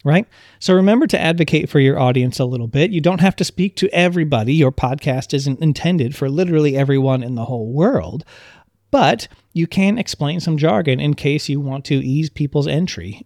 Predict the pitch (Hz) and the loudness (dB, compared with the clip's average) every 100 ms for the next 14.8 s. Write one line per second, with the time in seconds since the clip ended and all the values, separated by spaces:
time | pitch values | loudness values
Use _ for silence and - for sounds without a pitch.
0 | - 156 175 - - 92 95 90 95 110 | -6 -2 -2 -4 -6 -8 -8 -8 -8 -10
1 | - - - - - 95 - 123 - - | 0 0 0 -4 -4 -8 -8 -2 0 0
2 | - 151 139 131 151 131 131 120 117 135 | 0 0 2 2 0 0 -2 -2 -2 0
3 | 127 123 170 180 - 208 226 - 151 151 | 0 0 0 0 0 2 0 2 2 2
4 | 127 151 160 233 - - - 160 151 143 | 0 0 0 -2 -4 -16 0 2 4 4
5 | 135 143 139 156 185 147 127 - 117 131 | 4 4 4 4 4 4 2 -2 0 2
6 | 131 - - 139 - 135 147 131 - 131 | 2 0 0 0 0 0 0 -6 -8 -6
7 | 120 131 143 147 120 107 107 123 107 - | -4 -4 -6 -6 -6 -8 -8 -8 -8 -4
8 | 156 160 156 156 - - - - 139 123 | 2 4 4 2 -4 -20 -14 -2 2 2
9 | 120 113 113 117 156 - 156 156 170 - | 2 0 -4 -4 -4 -2 -2 0 -4 -8
10 | - 139 165 - 135 165 - 156 139 127 | -2 -2 0 -2 -2 -2 -2 0 0 0
11 | 131 117 110 101 - 170 165 - - - | 0 -2 -4 -8 -2 2 2 0 -12 -2
12 | 165 151 151 165 196 - 151 143 135 113 | 0 2 2 4 2 2 -2 -2 -4 -4
13 | 123 123 127 143 180 170 160 160 143 123 | -4 -2 -2 0 4 4 2 2 0 0
14 | 120 113 113 110 - 98 - | -2 0 -2 -4 -10 -12 -12